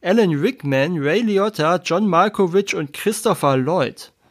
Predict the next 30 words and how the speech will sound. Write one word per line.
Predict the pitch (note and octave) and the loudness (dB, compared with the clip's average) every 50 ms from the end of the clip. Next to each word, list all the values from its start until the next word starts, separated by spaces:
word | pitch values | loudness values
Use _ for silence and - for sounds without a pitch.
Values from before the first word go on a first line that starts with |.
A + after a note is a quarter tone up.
| _ _ _ _ _ _ _ _ _ _ _ _ _ _ _ _ _ _ _ _ _ _ _ _ _ _ _ _ _ _ _ _ _ _ _ _ _ _ _ _ _ _ _ _ _ _ _ _ _ _ _ _ - - _ _ _ _ _ _ _ _ _ _ | _ _ _ _ _ _ _ _ _ _ _ _ _ _ _ _ _ _ _ _ _ _ _ _ _ _ _ _ _ _ _ _ _ _ _ _ _ _ _ _ _ _ _ _ _ _ _ _ _ _ _ _ -20 -20 _ _ _ _ _ _ _ _ _ _
Also | - C#3 D3 | -8 -4 -4
ich | D3+ C3+ | -2 0
weiß | D#3+ E3 F3+ | 2 2 2
jetzt | E3+ F3+ D3+ - | 0 -2 -2 -4
nicht, | F3 D#3 D3+ | -6 -6 -6
wie | D#3 | -6
es | D3+ C#3+ - | -8 -8 -4
dir | - E3 F#3 G#3+ | 0 2 2 2
geht, | G3 A3 A3+ A3+ G#3 E3+ | 2 0 0 -2 -2 -4
aber | D#3+ D#3 D#3+ | -4 -2 -4
von | D3+ - D#3 D3 D3 | -2 -2 -4 -4 -4
allen | - - C#3+ E3 F#3+ G3 F#3 D#3+ C#3 | -2 -2 0 0 2 2 0 -2 -2
denen | - D3+ D#3 F3 G3 G#3+ A3+ A#3 A#3 A3+ - _ _ _ _ _ | 0 2 2 4 4 4 2 2 0 -2 -6 _ _ _ _ _
fänd | - - - D#3+ E3+ F#3 - | -20 -6 -2 -2 -2 0 -2
ich | E3 C#3+ - - - | -4 -6 -6 -6 -6
eigentlich, | C#3+ E3 G3+ A3 G#3 G3 F#3 D#3 - - | -2 0 0 2 2 0 0 -2 -4 -4
wenn | D3+ D#3 F#3 | -2 0 0
überhaupt, | A3 G3+ F3 E3 D3+ C#3+ E3+ F#3+ F#3+ - - | 0 0 2 2 2 2 0 0 -2 -2 -4
dann | D#3+ D#3 D#3 | -4 -2 -2
nur | D3+ E3 E3+ | -2 -2 -4
David | D3 C#3 D3 D3 D#3+ D#3 D3+ C#3 C#3 - | -2 -2 -2 0 0 0 -2 -2 -2 0
Bowie | - D#3 F#3+ F3 B2 A2 A2 G#2+ | 0 2 2 2 2 0 -2 -4
noch | A2+ A2+ - - | -6 -6 -8 -8
interessant. | A#2+ A#2+ - - B2+ - - B2+ A#2 A#2+ A#2+ - - - - _ _ _ _ _ _ _ - - _ _ _ _ _ _ _ _ _ _ _ _ _ - - | -10 -10 -10 -10 -10 -8 -6 -6 -6 -6 -8 -10 -12 -16 -18 _ _ _ _ _ _ _ -20 -20 _ _ _ _ _ _ _ _ _ _ _ _ _ -8 -6
Als | - B2+ - - | -4 -2 0 2
Alternative | C3 B2 - C3 B2+ B2 A#2+ - - - C3+ B2+ C3+ B2 | 0 2 2 2 0 0 -2 -2 -2 0 0 0 0 -2
hier | A2+ B2 A#2+ A#2+ | -2 -2 -2 -4
zu | - - - | -6 -8 -6
Jack | - - A#2+ - | -2 -2 -2 -2
Nicholson. | - A2+ A2+ - B2+ A#2 - - D#3+ D3 | -2 -4 -4 -6 -6 -8 -10 -10 -12 -14